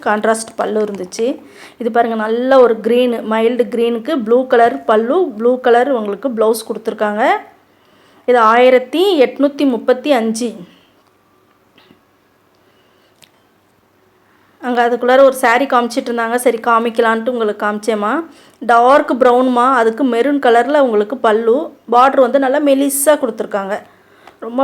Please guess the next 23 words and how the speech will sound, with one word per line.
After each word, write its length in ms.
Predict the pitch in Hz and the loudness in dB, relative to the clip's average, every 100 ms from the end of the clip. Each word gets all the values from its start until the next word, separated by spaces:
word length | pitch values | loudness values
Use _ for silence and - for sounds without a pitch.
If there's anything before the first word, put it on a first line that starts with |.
| 262 | 0
மெலிசா 280 | 226 226 233 | 0 0 0
இருந்துச்சு. 400 | 226 202 202 254 320 427 - _ _ - 240 | -2 -8 -6 -2 -2 -4 -12 _ _ -4 2
அதோட 200 | 269 269 269 | 4 4 4
ரேட்டெல்லாம் 400 | 277 285 285 277 | 4 4 2 2
பார்த்தீங்கன்னா 380 | 254 247 277 320 233 226 | 0 -2 0 2 4 4
ஆயிரத்தி 580 | 262 269 262 - - 285 220 - _ _ _ - | 4 4 2 -2 -4 -4 -4 -10 _ _ _ -8
முப்பத்தஞ்சு, 560 | 240 294 294 262 247 320 240 | 0 2 4 2 2 2 4
ஆயிரத்தி 320 | 247 262 262 233 | 4 2 0 -4
தொண்ணூத்தஞ்சு. 560 | 233 240 262 233 220 269 - | -2 -2 -2 -2 -2 -6 -10
இப்போ 120 | - 233 | -4 -2
அந்த 140 | 220 208 | -2 -2
பிள்ளைய 260 | 226 240 240 220 | -2 0 0 0
அங்க 160 | 214 208 208 - - | -2 -6 -8 -12 -2
காமிச்சாங்க 460 | 226 226 247 220 | -2 0 -2 -2
பார்த்தீங்களா, 380 | 208 202 208 233 226 | -6 -6 -4 -2 0
அந்த 100 | 208 190 | -2 -2
சாரீஸ் 320 | 208 208 208 202 | -2 -2 -4 -4
எல்லாம். 200 | 190 - _ _ _ _ _ _ _ _ _ _ _ _ _ _ _ _ _ _ _ _ _ _ _ _ _ _ _ _ _ _ _ _ _ _ _ _ _ | -4 -8 _ _ _ _ _ _ _ _ _ _ _ _ _ _ _ _ _ _ _ _ _ _ _ _ _ _ _ _ _ _ _ _ _ _ _ _ _
இந்த 120 | 262 254 | -4 2
சாரீஸ் 300 | 269 277 269 247 | 2 2 2 0
எல்லாமே 340 | 262 269 269 277 | 0 0 0 -2
சூப்பரா 340 | 269 269 269 269 | -4 -2 2 2
இருந்துச்சுமா. 460 | 247 233 247 240 | 0 -6 -8 -8